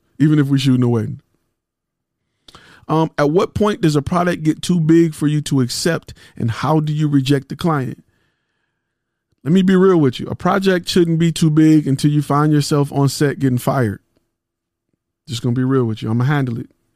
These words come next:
If I got time to prepare for it, now if somebody called me tomorrow, like, "Yo, I need seventy-five cameras. We're covering this race down in such and such. We need two helicopters and a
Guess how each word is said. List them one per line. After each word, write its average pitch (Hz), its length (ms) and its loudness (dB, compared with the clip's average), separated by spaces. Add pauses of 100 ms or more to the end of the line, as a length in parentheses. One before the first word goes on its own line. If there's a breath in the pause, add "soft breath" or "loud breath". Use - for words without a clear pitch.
(260)
If 120 100 -8
I 147 80 0
got 175 200 -2
time 180 300 0
to 160 60 0
prepare 180 400 0
for 254 300 -2
it, 403 140 -6 (640)
now 147 120 0
if 151 80 0
somebody 202 260 0
called 165 240 0
me 156 60 4
tomorrow, 139 480 0
like, 120 180 0
"Yo, 151 100 2
I 156 80 2
need 139 160 0
seventy-five 170 680 -2
cameras. 165 440 0 (360 loud breath)
We're 147 100 2
covering 165 400 2
this 156 260 0 (380 soft breath)
race 165 380 2
down 160 300 2
in 151 80 4
such 180 280 -2
and 180 80 -2
such. 175 340 -2
We 170 120 0
need 175 260 2 (200)
two 202 180 4
helicopters 185 720 0
and 160 120 2
a 156 140 -2